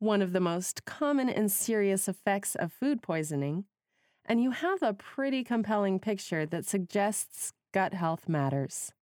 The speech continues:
Maintaining it for health and bolstering it in case of infection.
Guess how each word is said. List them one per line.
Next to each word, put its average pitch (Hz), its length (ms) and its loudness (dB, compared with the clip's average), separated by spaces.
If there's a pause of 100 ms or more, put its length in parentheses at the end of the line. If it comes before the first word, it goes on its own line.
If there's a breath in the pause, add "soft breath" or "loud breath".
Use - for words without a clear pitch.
(380)
Maintaining 240 680 2
it 254 140 -4
for 190 160 0
health 202 560 -2 (300)
and 175 220 2
bolstering 208 480 0
it 247 160 -2
in 196 160 2
case 175 280 -2
of 185 100 -2
infection. 160 680 -2